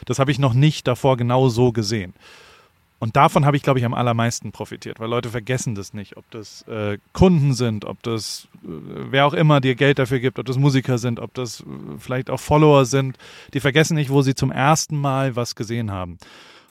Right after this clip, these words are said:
Und da spätestens hört ja das Gespräch auf. Wie soll ich denn irgendjemandem erzählen,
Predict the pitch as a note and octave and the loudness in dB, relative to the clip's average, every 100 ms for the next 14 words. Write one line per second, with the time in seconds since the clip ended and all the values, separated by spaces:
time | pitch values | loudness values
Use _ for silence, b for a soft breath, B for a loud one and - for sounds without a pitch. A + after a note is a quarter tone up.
0 | B _ _ _ - B2+ G#2 D3 F#3+ - | B _ _ _ 0 2 4 6 6 4
1 | D3 D3 D3+ G#2+ C#3 C#3 B2 C#3 - C3 | 2 2 -2 -2 0 0 0 -2 -2 -2
2 | A#2 - C#3+ A2+ A2+ B2+ C#3 C3 C3 B2+ | 0 2 2 2 -2 -2 -2 -2 -2 0
3 | B2+ A#2+ A#2 A#2 - C3+ C3+ B2+ | 0 0 -2 -6 -4 0 2 2